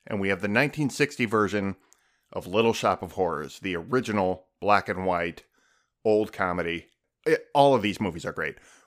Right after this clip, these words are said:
We want to talk about any of these movies. We're gonna have a really good time, and we want to involve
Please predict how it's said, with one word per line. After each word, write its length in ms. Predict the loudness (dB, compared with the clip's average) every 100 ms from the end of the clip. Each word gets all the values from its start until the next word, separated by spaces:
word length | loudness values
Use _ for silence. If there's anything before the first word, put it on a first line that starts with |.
| -2
We 140 | 2
want 220 | 4 2
to 60 | 0
talk 160 | -6 0
about 340 | 2 2 -4 _ 0
any 260 | 2 4 2
of 80 |
these 200 | 0 -6
movies. 380 | -6 -6 -6 -8
We're 200 | -6 -6
gonna 260 | -2 0 0
have 140 | 0
a 40 | 2
really 240 | 2 0
good 180 | -2 -4
time, 360 | -2 -2 -4 -12 _ _ _ _ _ _
and 120 | -2
we 100 | 0
want 280 | 2 2 2
to 100 | -2
involve 560 | -2 2 2 4 2